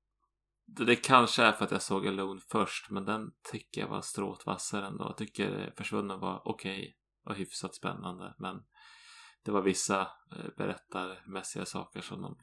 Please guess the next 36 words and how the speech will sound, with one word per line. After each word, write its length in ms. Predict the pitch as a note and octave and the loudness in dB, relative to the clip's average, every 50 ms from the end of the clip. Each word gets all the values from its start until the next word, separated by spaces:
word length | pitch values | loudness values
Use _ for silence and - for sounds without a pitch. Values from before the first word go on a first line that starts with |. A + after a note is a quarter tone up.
| - - | -10 -4
krånglade 400 | G2+ F#2+ F#2+ F#2+ F#2+ F#2+ F#2+ F#2+ | -4 -2 -2 -2 -6 -6 -6 -8
till 300 | - - G2 G2+ G2 - | -6 -4 -4 -2 -2 -4
det, 100 | G2 - | -4 -8
som, 300 | - - G#2 G2 - - _ _ _ - - - - - - _ _ _ _ - - - - - - - - _ _ _ _ - - | -10 -12 -14 -14 -14 -16 _ _ _ -20 -18 -18 -18 -20 -20 _ _ _ _ -20 -20 -20 -20 -20 -20 -20 -20 _ _ _ _ -10 -8
eh, 260 | - - - - - - _ _ _ _ _ _ _ _ | -8 -6 -6 -8 -10 -10 _ _ _ _ _ _ _ _
segade 520 | - - - - A2 G2+ G2+ G2 F#2+ F#2+ | -6 -4 4 6 8 8 8 8 6 4
ner 240 | F#2 A2 G#2+ G2 F#2+ | 2 0 0 -2 -2
hi-, 220 | F2 - - - - | -4 -8 -14 -16 -10
historien 580 | - G2 - - F#2+ F#2+ F#2+ F#2+ F#2+ - - - - - - _ _ - | -8 -8 -2 -2 -2 -2 -2 -4 -6 -6 -8 -8 -12 -14 -20 _ _ -8
och 120 | - G2+ | -2 -2
gjorde 160 | G2 F#2 F#2 F#2 | -2 -2 -2 -6
den 80 | F#2 | -10
lite 160 | F#2+ - - - | -10 -12 -12 -10
mer 100 | - G#2 - | -12 -6 -2
orimlig 640 | A2 G#2+ G2 G2 G2 G#2+ G2+ G2 G2 G2+ G2+ G2 F#2+ - | -2 -2 0 2 4 4 4 2 0 0 0 0 -2 -2
än 340 | - G2 G2 G2 G2 G2 G2 - _ - _ - | -4 -4 -4 -4 -6 -10 -12 -14 _ -20 _ -4
den 320 | - F#2+ F#2 F#2 G2 G2 G2+ - _ _ _ _ - G2+ G2+ | -2 -2 -2 -2 -6 -12 -14 -18 _ _ _ _ -8 0 0
remaken 680 | G#2 G#2 G#2+ G#2+ G#2 G2+ G2 - G2 G2 G2 G#2 G#2 | 2 2 2 -2 -4 -6 -6 -6 -8 -8 -6 -8 -10
var. 240 | - - G2 G2 G2 | -6 -4 -2 -2 -2
Så 140 | - - G2+ | -4 -4 -4
jag 160 | G2+ G#2 - | -2 -2 -4
måste 160 | - - - | -6 -8 -8
säga 180 | - - G#2 G#2 | -6 -4 -4 -6
att 80 | - - | -6 -8
det 80 | G2+ | -8
var 140 | G2+ G2 G2 | -8 -8 -8
nog 100 | G#2 G2+ | -8 -8
ändå 160 | G2 G2 G2+ | -8 -6 -6
en 80 | F#2+ F#2+ | -6 -4
lyckad 500 | G2 G2 - - - G#2 G2+ G2+ G#2 G#2 | -4 -6 -6 -6 -6 -6 -6 -6 -6 -6
remake 380 | G#2 G#2 G#2 G#2+ G#2 G2+ - _ - - _ _ _ _ - _ _ - - - - - - - - _ - | -6 -6 -6 -6 -8 -10 -10 _ -18 -20 _ _ _ _ -20 _ _ -20 -20 -20 -20 -20 -20 -20 -20 _ 2
på 120 | - A2+ | 6 6
en 120 | G#2+ G#2+ - | 6 6 6
okej 380 | B2 B2 - - G#2+ G#2 G2+ G2 | 4 2 2 6 6 6 6 6
svensk 600 | - - F#2 F2+ F#2 F2 - - _ - - _ - | 4 0 -4 -4 -4 -4 -8 -10 _ -18 -20 _ -8
thrillerskräckis. 960 | - G2 F#2+ F#2 F#2 F#2+ - - - - G#2 G2 - _ - F#2 F#2 - - | -2 -2 0 0 0 -4 -6 -8 -6 -6 -6 -6 -6 _ -18 -16 -14 -14 -16